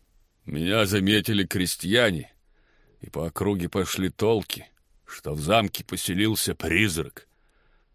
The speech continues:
Однажды ночью ко мне пожаловали охотники за привидениями. «Это был я,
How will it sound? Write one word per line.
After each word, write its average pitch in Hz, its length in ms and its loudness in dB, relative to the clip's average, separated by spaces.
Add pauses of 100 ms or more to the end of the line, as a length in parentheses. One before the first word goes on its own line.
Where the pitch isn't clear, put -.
(480)
Однажды 170 520 0
ночью 160 380 2
ко 156 120 2
мне 165 200 4
пожаловали 139 600 4
охотники 135 680 2
за 123 160 2
привидениями. 120 960 4 (920)
«Это 113 200 2
был 143 160 4
я, 185 360 4